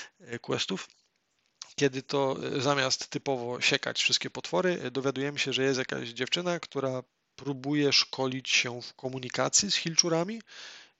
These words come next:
i próbujemy ją doeskortować do jednego z nich, aby mogła sobie z nim porozmawiać. Więc no, jakby nie zakładamy, że te istoty są złe same przez się, tylko faktycznie ten zakon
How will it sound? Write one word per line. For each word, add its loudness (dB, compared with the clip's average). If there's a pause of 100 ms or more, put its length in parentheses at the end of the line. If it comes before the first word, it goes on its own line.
(120)
i 4 (140)
próbujemy 2
ją -4 (100)
doeskortować 0
do -4
jednego -2
z -4
nich, -6 (320)
aby 0
mogła 0
sobie 0
z -4
nim -12
porozmawiać. -2
Więc -16
no, -4
jakby 2 (360)
nie 0
zakładamy, 4
że 4
te 0
istoty 0
są 0
złe 4
same 4
przez 4
się, 4
tylko -12
faktycznie -2
ten -6
zakon -2